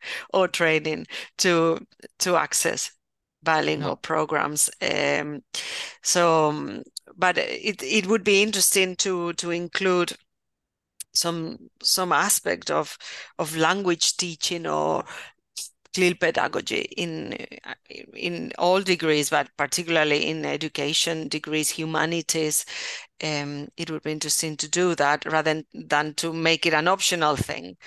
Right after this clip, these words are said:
Speaker 2: Yeah.
Speaker 1: To, to, um, because it's not even, like, some regions are very good at having different,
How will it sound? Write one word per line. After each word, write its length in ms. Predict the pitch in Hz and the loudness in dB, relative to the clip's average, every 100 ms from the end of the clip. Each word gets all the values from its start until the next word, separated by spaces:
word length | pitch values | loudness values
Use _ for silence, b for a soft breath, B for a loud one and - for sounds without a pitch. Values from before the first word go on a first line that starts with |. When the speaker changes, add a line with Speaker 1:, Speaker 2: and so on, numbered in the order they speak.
| B B B | B B B
Speaker 2:
Yeah. 100 | 143 | -6
Speaker 1:
To, 180 | 139 160 | -4 -4
to, 200 | - 165 147 | -6 -4 -4
um, 200 | - - - _ - | -6 -10 -18 _ -4
because 280 | 170 165 156 | 0 2 2
it's 200 | 170 - | 2 2
not 220 | 180 165 | 2 2
even, 320 | 175 160 160 160 | 2 2 0 2
like, 200 | 165 - | 0 2
some 240 | 214 214 | 2 4
regions 360 | 180 175 175 156 | 2 2 0 -2
are 80 | |
very 300 | 156 160 170 | 0 0 0
good 260 | 170 175 175 | 0 0 2
at 220 | - 147 | 2 2
having 400 | 151 151 160 160 | 2 0 0 -4
different, 480 | 156 147 156 156 | -6 -4 -4 -4